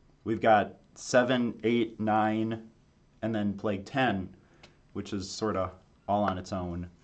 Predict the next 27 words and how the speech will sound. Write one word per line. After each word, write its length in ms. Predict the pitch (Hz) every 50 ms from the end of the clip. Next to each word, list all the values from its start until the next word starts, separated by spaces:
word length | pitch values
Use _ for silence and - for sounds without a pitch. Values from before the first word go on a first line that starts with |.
| - _ - - _ _ _ _ _ _ _ _ _
to 120 | - - 110
go. 340 | 135 160 170 120 104 - - -
So 360 | - - 127 120 113 - - - -
we're, 280 | 107 123 131 131 113 -
we're 180 | 98 117 127
only 180 | 131 147 170 165
about 220 | 143 131 113 107
halfway 420 | 117 120 113 123 - - 131 120 113
there. 380 | 104 104 110 117 120 123 - - - _ _ -
Things 220 | - 120 123 120 123
are, 240 | 120 117 - -
things 220 | - 127 131 131 127
are 60 | 120
going 220 | 120 117 113 113
bad 280 | 104 104 104 110 113 113
for 120 | - 113
Pharaoh. 500 | 113 - 113 107 110 110 113 117 113 113 - -
Things 160 | - 101 98 107
are 40 |
going 200 | 104 107 104 104
badly 560 | 98 98 92 95 95 98 101 107 107 107 104 - - - - _ _ _ - - - _ _ _ _ _ _ _ _ _ _ _ _ _
for 120 | - 104
the 100 | 104 104
Egyptians, 640 | 101 - - 104 104 - - 104 107 104 104 - - -
and 260 | 92 95 98 98 - -
they're 80 | - 110
gonna, 200 | 110 120 110